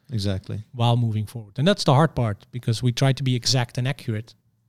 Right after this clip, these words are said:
Speaker 2: Sorry, you cannot be. It's too complex sometimes.
Speaker 1: Yeah, exactly. You mentioned kind of a situation in which domains don't really communicate with each other.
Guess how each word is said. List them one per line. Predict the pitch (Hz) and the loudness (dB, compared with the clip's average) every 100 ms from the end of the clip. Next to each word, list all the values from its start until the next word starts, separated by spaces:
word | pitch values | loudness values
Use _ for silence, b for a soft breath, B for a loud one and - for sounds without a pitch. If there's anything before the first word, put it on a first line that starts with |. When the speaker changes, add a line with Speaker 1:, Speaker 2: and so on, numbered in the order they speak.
| _ | _
Speaker 2:
Sorry, | - 131 117 | -2 0 2
you | 123 | 2
cannot | 143 139 120 | 2 0 0
be. | 113 | -4
It's | 104 - | -4 -6
too | 131 | -6
complex | - 107 123 117 | -6 -4 -6 -4
sometimes. | 120 101 117 - - _ - | -8 -8 -14 -16 -20 _ -6
Speaker 1:
Yeah, | 107 | -2
exactly. | 101 107 104 - 101 110 _ _ _ _ _ | -2 -2 -4 -4 -8 -8 _ _ _ _ _
You | 113 | 0
mentioned | 113 110 110 101 | 2 2 -2 -4
kind | 110 104 | -2 0
of | 101 | 0
a | 98 95 - - - | -2 -2 -4 -8 -12
situation | - - 104 107 104 101 - 104 | -8 -6 -6 -2 -2 -2 -6 -4
in | 104 | -2
which | 101 98 - 117 | -2 -4 -6 -6
domains | 104 98 98 98 95 | -4 -2 0 -2 -4
don't | 104 104 104 | -4 -4 -2
really | 98 | -4
communicate | - 101 104 117 110 | -4 -2 -2 -2 -2
with | 117 | -2
each | 110 - | -2 -4
other. | 120 135 | -2 -2